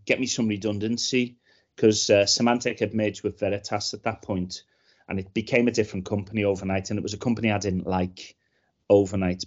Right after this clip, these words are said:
Previous to that was brilliant. I had the best time in the world. It was like a small family-run company, and everybody looked out for each other. Overnight, it became more of a sales-focused company with, with people, people just saying stuff that, to be quite honest,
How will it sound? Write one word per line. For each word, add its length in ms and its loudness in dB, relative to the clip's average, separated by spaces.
Previous 400 4
to 100 0
that 160 2
was 120 -10
brilliant. 440 -2
I 40 -2
had 100 -2
the 60 -10
best 260 -4
time 160 -4
in 60 -8
the 80 -2
world. 300 -2
It 60 -4
was 120 -6
like 160 -4
a 40 -10
small 460 -4
family-run 600 0
company, 420 -6
and 100 -4
everybody 420 -2
looked 200 -6
out 160 0
for 140 -6
each 220 -4
other. 320 0
Overnight, 460 6
it 80 -16
became 340 -6
more 160 -4
of 60 -6
a 60 -2
sales-focused 920 -2
company 380 -4
with, 300 0
with 160 -2
people, 500 4
people 520 2
just 360 -2
saying 400 0
stuff 360 -2
that, 300 0
to 100 4
be 140 6
quite 360 0
honest, 480 -2